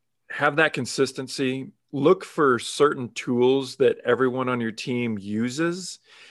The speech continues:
uh, because they can really be game changers. We're talking strategic partnering plans, having specific plans,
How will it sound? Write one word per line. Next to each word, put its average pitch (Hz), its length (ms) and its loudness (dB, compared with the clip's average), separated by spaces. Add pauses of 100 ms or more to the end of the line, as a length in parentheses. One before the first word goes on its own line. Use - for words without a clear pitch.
(260)
uh, 113 160 0
because 117 260 0
they 135 80 4
can 113 120 0
really 127 240 6
be 123 200 0
game 120 260 2
changers. 143 720 -6
We're - 80 -6
talking 113 680 -6
strategic 120 500 -6
partnering 120 400 -4
plans, 120 400 -4
having 117 220 -4
specific 120 500 -6
plans, 113 560 -4